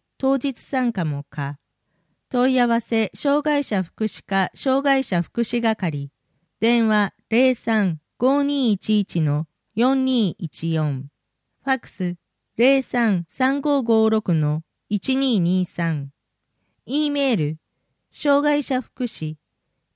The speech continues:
エスエイチオージーエーアイエスエイチエーエフユーケーユーエスエイチアイアットマーク、シティシーアイティーワイ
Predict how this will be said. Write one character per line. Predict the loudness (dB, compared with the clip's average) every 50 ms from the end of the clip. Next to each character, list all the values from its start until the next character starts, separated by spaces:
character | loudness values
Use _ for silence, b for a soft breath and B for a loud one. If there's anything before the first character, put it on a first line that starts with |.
| _
エ | -2 -2
ス | -2 -2 -2 -2
エ | 0 0 0 -2
イ | -4
チ | -6 -6 -4 -2 0
オ | 2 2 2 2 0
ー |
ジ | 0 0 -2 0 0 0 0
ー | 2 2 2 2
エ |
ー | 0 0
ア | -2 0 0 0
イ | 0 -2 -4 _ _ -4
エ | -2 -2
ス | -2 -4 -6 -6 -2 0
エ | 0 0 0
イ | -2
チ | -4 -6 -8 -6 -2
エ | 0 0 2 2 0
ー | -2 -2
エ | -4 -4 -4
フ | -2 -2 -2
ユ | -2 0 0 2 2 2
ー | 0 0
ケ | 0 2 2 4 4
ー | 2
ユ | 2 2 4 4 4 2 0 -2 _
ー | -4
エ | -4 -4
ス | -4 -2 -2
エ | 0 0 0
イ | 0 -2
チ | -2 -2 -2 0 0
ア | 0 0
イ | -2 -4 -6 _ _ _ -4
ア | -2 -2
ッ | -2 _
ト | 0 0
マ | 0 0 0 0
ー | -2
ク、 | -4 -4 -4 -6 -6 -6 -8 _ _ _ _ _ _
シ | _ -20 -20 -16 -12
テ | -6 -4
ィ | -2 0 0 0 -2 -4
シ | _ -10 -4 -2 0 2 2 2
ー | 2
ア | 2
イ | 0 0 -2
テ | -4 -4
ィ | -2 0 0
ー | 0
ワ | 0 0 0
イ | 0 -2 -4